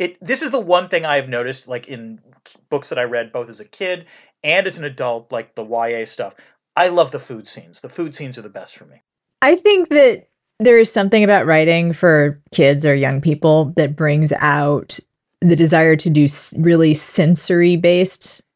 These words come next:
Speaker 2: writing.
Speaker 1: Yeah, yeah, yeah.
Speaker 2: And that is the best kind of writing in general.
Speaker 1: Yeah.
Speaker 2: And it's unfortunate that when we write for adults, we kind of assume, we assume a level of knowledge about experiences.
Speaker 1: Mm-hmm.
Speaker 2: And I think that leads people to describe less.
Speaker 1: Mm-hmm.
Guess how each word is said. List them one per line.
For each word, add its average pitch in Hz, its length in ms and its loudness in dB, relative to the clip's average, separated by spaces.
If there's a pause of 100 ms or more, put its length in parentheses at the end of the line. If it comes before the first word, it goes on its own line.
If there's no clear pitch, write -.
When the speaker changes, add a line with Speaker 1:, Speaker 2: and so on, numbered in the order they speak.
Speaker 2:
writing. 208 300 2
Speaker 1:
Yeah, 127 360 -2 (360)
yeah, 120 200 -6
yeah. 110 80 -8
Speaker 2:
And 175 480 0
that 175 180 0
is 185 160 0
the 180 80 -2
best 170 220 0
kind 190 160 -2
of 180 80 0
writing 196 320 0
in 151 160 -4
general. 175 360 0
Speaker 1:
Yeah. - 80 -6
Speaker 2:
And - 120 2
it's - 140 0
unfortunate 247 720 0
that 185 180 2 (220)
when 190 240 0
we 190 80 4
write 185 240 2
for 185 100 2
adults, 170 380 0
we 185 60 0
kind 185 120 2
of 180 80 2
assume, 190 1040 2 (360)
we 220 120 2
assume 277 300 0
a 254 60 6
level 208 300 2
of 170 120 0
knowledge 170 400 2
about 156 180 0
experiences. 208 1040 -2 (180)
Speaker 1:
Mm-hmm. 123 220 -18 (140)
Speaker 2:
And 185 160 2
I 180 60 2
think 180 200 -2
that 180 160 -2
leads 180 180 -4
people 175 300 0
to - 140 -8
describe 165 600 -4
less. 294 580 -4 (360)
Speaker 1:
Mm-hmm. 127 220 -18